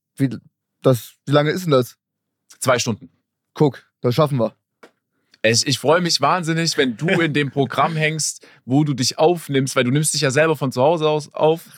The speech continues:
Speaker 2: vierzehn weitere Streamerinnen und Streamer ja auch,
Speaker 1: Aha.
Speaker 2: ähm, für zwei Stunden an dem Abend und wenn du mit deiner Community da einen Text zusammenbaust. Ich versuch auch noch, äh, ins Studio, weil ich werde im, im Studio sitzen, wo der Stream halt ist,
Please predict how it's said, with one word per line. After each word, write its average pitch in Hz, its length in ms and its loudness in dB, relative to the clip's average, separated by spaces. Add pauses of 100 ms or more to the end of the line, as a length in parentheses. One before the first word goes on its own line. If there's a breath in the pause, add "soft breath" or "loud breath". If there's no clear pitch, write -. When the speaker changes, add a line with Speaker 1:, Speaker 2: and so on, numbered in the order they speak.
Speaker 2:
vierzehn 156 520 0
weitere 139 260 0
Streamerinnen 143 400 -2
und 120 80 -2
Streamer 120 280 0
ja 104 120 2
auch, 180 240 0 (280)
Speaker 1:
Aha. 147 280 2 (160)
Speaker 2:
ähm, 139 420 0
für 139 160 -10
zwei 151 240 0
Stunden 147 280 -6
an 139 100 -2
dem 131 140 -2
Abend 135 340 0
und 113 140 -2
wenn 120 160 0
du 147 100 0
mit 139 160 0
deiner 127 220 2
Community 123 600 -2
da 110 180 2
einen 104 100 -4
Text - 300 -4
zusammenbaust. 90 680 -4 (220 soft breath)
Ich - 160 -4
versuch 147 420 -2
auch 175 220 2
noch, 165 340 -2
äh, 131 200 0
ins 120 140 -4
Studio, 160 380 0
weil 131 100 4
ich 123 100 -4
werde 120 120 0
im, 107 100 -4
im 107 140 -4
Studio 147 280 -4
sitzen, 127 320 -6
wo 104 80 -2
der 95 100 2
Stream 151 260 -2
halt 135 140 2
ist, 147 240 -2